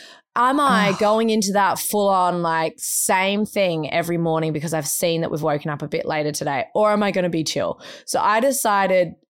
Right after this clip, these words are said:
Speaker 1: I'm just gonna chill it out. I'm just gonna see what happens. And Bodhi came into the bed and he was snuggling me and I was looking at the time like, "Oh my God, it's seven thirty."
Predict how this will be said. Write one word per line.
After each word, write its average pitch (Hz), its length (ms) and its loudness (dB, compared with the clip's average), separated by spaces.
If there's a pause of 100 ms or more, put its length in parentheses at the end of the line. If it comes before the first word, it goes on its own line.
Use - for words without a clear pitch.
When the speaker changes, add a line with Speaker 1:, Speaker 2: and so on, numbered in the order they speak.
(280)
Speaker 1:
I'm 196 160 0
just 185 180 -2
gonna 165 160 -4
chill 147 280 -4
it 135 100 -4
out. - 220 -6 (240)
I'm 214 180 0
just 262 180 -2
gonna 294 160 0
see 196 280 -2
what 170 200 0
happens. 170 480 -2 (480)
And 196 220 0
Bodhi 208 320 2
came 208 260 -2
into 202 200 -2
the 202 100 0
bed 180 420 2
and 165 160 -2
he 165 140 -4
was 160 200 -4
snuggling 185 600 -2
me 175 340 2
and 165 140 0
I 165 40 0
was 165 140 -2
looking 190 180 -2
at 170 40 -4
the 160 60 -2
time 170 300 -2
like, 160 200 -4
"Oh 160 80 -8
my 156 160 -6
God, 262 300 -4
it's - 120 -8
seven 190 280 -6
thirty." 262 640 -2